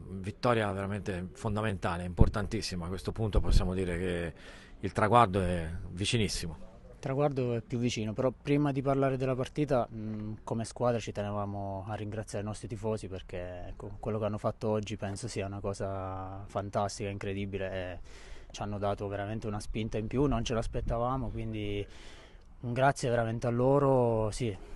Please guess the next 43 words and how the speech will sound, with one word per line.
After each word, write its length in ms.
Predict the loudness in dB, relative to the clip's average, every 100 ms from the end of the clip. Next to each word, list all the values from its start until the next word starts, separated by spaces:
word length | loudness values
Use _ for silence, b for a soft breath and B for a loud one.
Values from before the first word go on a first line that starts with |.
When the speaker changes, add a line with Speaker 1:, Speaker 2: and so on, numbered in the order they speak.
| -6
Speaker 2:
la 80 | 0
partita 300 | 0 2 0
è 20 |
difficile, 480 | 0 0 2 4 4
ma 120 | 2
lo 60 | 0
sapevamo 840 | -2 0 2 4 4 4 2 2
e 380 | 0 -2 -4 -6 -8 -10 -10 -12
siamo 220 | -8 -6 -4
stati 240 | -4 -2
bravissimi, 580 | 0 0 -2 -6 -8 -10 -8
bravi 360 | -2 0 0
per 160 | -2 -4
come 200 | -4 -2
si 80 | -2
era 100 | -2
messa, 460 | 0 -2 0 -2
per 180 | -2 -4
come... 600 | -4 -4 -4 -2 -2 -2
Per 200 | -2 -4
come 760 | -4 -4 -2 -2 -4 -4 -6 -4 -6 B B B B B B B -8
si 160 | -4
stava 440 | -4 0 4 4 4
poi 800 | 6 6 6 6 4 2 0 -2
incanalando, 720 | -2 2 2 4 4 4 0
però 540 | 0 4 4 6 4
ci 80 | 2
abbiamo 180 | -2 -2
sempre 280 | -2 -2 -2
creduto, 580 | 0 2 2 2 2 0
è 380 | 0 -4 -4 -6
un 220 | -6 0
passo 340 | 2 2 0
avanti 460 | 0 2 0 -2 -2
verso, 480 | -2 -2 -2 -2 -2
verso 260 | -2 -2
quello 180 | -2 0
è 20 | 0
il 60 |
nostro 240 | -2 -4 -4
obiettivo, 380 | -2 -2 -2
però, 440 | 0 2 2 2 -2
ecco, 260 | -8 -10